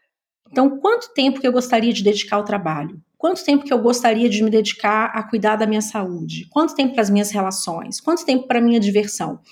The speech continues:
Eu fiz um diagnóstico na época de como estava e como que eu gostaria que fosse. E aí, ao longo desses anos, eu fiz em dois mil e vinte e um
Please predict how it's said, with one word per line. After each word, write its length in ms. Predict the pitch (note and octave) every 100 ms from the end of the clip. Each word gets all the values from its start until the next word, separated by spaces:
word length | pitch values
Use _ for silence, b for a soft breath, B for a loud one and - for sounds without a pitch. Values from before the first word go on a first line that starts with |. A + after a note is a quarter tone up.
| b b b
Eu 80 | G#3
fiz 240 | G3+ C4 B3+
um 60 |
diagnóstico 640 | A#3 G3+ G3 G3 E4+ - C#4+
na 180 | B3 G3+
época 220 | F#3+ -
de 100 | -
como 220 | - G#3
estava 720 | G3+ - F3 E3 F#3 D4 G#4+ -
e 80 | C#4+
como 260 | D#4 D4+
que 80 | D#4
eu 60 | C#4+
gostaria 540 | D4 - C#4 B3 C#4+
que 120 | -
fosse. 560 | - C#4+ F3+ E3+ - - B -
E 80 |
aí, 80 | E4+
ao 160 | C#5+ A4+
longo 220 | B3+ A#3+
desses 380 | G3+ G3 F3+ E3+
anos, 320 | A3 A3+ E3
eu 60 | F3
fiz 260 | F#3+ G3
em 60 | F#3+
dois 180 | F3+ F3+
mil 180 | F3+ E3
e 120 | E3
vinte 640 | F3 F3+ - _ - - F#3
e 220 | F3+ F#3+
um 180 | D4